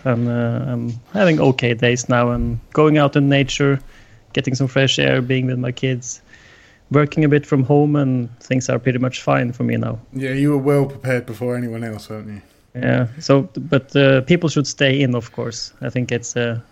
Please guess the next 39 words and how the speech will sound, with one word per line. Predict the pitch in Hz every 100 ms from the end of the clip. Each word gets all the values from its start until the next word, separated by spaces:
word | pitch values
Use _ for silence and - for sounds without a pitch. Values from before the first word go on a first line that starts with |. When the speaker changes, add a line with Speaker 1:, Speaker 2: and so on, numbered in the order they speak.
| _ _
Speaker 1:
it's | 170 127
the | 110
best | 131 131 143
advice | 120 127 127
to | -
give | 120 127
in | 123 120
these | 123 120
times. | - 120 123 123 - 135
Just | - 117
stay | - 131 127 123
in | 127
and | 123 113 - -
Speaker 2:
As | 110 113
much | 135 - 127
as |
Speaker 1:
don't | 123 135
Speaker 2:
possible. | - 139 127
Speaker 1:
con-, | _
yeah, | 160 135
don't | 123 127 127
contract | 127 - 139 - -
this | 135 - -
thing | 127 127
if | 120 117
it | 123 113 _
really | 131 123 120
don't | 120 123 120 120
need | 120 113
to. | 120 117 - _ 139
Speaker 2:
Yeah. | 123
Speaker 1:
It's, | 131 -
uh, | 131 120 117 - _ -
doesn't | 156 185
sound | 170 156 147
too | 147
pleasant. | 147 151 120 104 - - -
Speaker 2:
Yeah, | 127 - - -
no, | 117